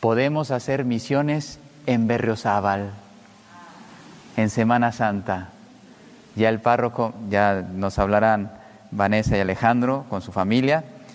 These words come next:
ya ha aceptado que podamos hacer misiones. ¿Te das cuenta que el Evangelio se cumple?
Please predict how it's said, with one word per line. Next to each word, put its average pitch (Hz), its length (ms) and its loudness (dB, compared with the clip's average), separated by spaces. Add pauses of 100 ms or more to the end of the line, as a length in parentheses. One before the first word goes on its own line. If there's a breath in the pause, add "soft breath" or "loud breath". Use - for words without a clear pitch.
(380 loud breath)
ya 101 100 2
ha - 20 4
aceptado 113 680 0 (180)
que 104 120 -6
podamos 120 400 0
hacer 131 420 -4
misiones. 110 640 -2
¿Te 135 120 2
das 147 120 2
cuenta 180 320 2
que 156 120 0
el 139 80 2
Evangelio 147 440 0
se 147 160 -4
cumple? 208 500 0